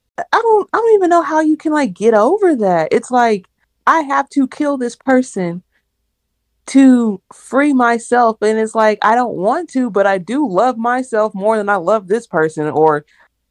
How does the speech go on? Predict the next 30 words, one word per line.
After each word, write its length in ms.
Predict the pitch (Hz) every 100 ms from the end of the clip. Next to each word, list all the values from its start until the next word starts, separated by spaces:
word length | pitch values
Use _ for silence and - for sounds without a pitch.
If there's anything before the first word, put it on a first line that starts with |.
| _
I 100 | 254
even 200 | 277 156
like 320 | 143 170 240 165
myself 440 | 143 151 135 131
more 200 | 147 139
than 80 | 135
I 60 | 127
like 240 | 131 127
this 160 | 95 123
person. 400 | 170 135 135 139
So 160 | 151
of 120 | 151 -
course 280 | - 311 262
I'm 160 | 196 202
going 320 | 190 240 247
to 160 | 220 190
save 440 | - 208 208 180
me, 500 | 170 196 247 214 170 - - _ _ _ -
but 240 | 214 220 -
I 180 | 196
have 280 | 196 196 202
to 160 | - 208
take 260 | 185 208 190
a 40 |
life 420 | 147 143 180 185 190
in 120 | 160
order 240 | 156 156 151
to 140 | 147
do 240 | 131 143 165
that. 260 | 147 80